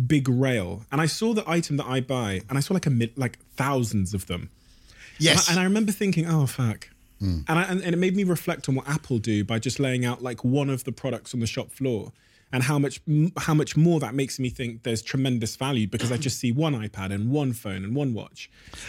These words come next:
Speaker 2: There is a kind of genius to that. Wi-, yeah. Uh, they will, the ancillary products, they will show in some sort of bulk, won't they?
Speaker 1: Yeah.
Speaker 2: And if you're buying mouse mats or something, they don't mind having ten of those. But the mainstream products, there is one of them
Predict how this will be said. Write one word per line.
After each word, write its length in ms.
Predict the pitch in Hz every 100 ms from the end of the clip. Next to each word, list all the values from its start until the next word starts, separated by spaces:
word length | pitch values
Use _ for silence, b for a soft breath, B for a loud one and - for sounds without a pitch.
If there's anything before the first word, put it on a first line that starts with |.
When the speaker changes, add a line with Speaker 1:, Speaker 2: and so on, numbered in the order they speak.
| -
Speaker 2:
There 180 | 190 226
is 100 | 247
a 40 |
kind 220 | - 240
of 60 | 185
genius 440 | 117 151 127 104 -
to 100 | 110
that. 260 | 104 107
Wi-, 160 | 127 131
yeah. 300 | 156 156 107 - B B B
Uh, 100 | 190 185
they 140 | 196
will, 320 | 220 262 240
the 220 | 247 180 202
ancillary 480 | 196 - 254 180
products, 480 | - 131 101 107 -
they 160 | 143 139
will 240 | 147 143
show 260 | - 151 127
in 140 | 123
some 240 | 123 135 117
sort 220 | 127 110
of 100 | 95
bulk, 340 | 113 87 -
won't 200 | 113 98
they? 100 | 123
Speaker 1:
Yeah. 60 | 113
Speaker 2:
And 100 | 95
if 80 | 127
you're 80 |
buying 260 | 113 110 117
mouse 320 | 117 104 -
mats 380 | 98 80 - -
or 80 | 95
something, 360 | 98 82 87 B B B -
they 100 | 135
don't 160 | 147
mind 180 | 131 117
having 260 | 123 117 117
ten 220 | 127 117
of 100 | 101
those. 460 | 107 90 80 80 B B B B
But 120 | 156
the 80 | 156
mainstream 520 | 160 196 - 175 156
products, 460 | 139 151 110 107 90
there 220 | 113 135
is 140 | 127 113
one 200 | 143 135
of 120 | 98
them 260 | 92 92